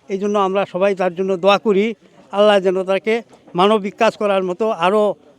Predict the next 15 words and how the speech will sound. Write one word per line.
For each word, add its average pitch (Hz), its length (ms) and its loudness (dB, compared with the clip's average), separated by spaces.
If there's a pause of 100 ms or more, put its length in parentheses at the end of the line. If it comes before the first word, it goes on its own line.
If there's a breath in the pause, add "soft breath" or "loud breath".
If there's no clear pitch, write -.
(100)
আহ, 185 280 -6
শ-, 156 120 -18 (800)
শক্তি 233 320 -6
সাহস 175 420 0
দেয়। 135 240 -10
এবং 135 360 -14 (1040)
যাই 185 120 4
হোক, 226 180 0 (180)
সে 214 340 -2 (500)
এই, 160 260 -6
এই 196 460 -4 (640)
যে 180 180 -2
লোকটা 196 340 -2
আব্দুল 190 260 0
রাজ্জাক 160 400 0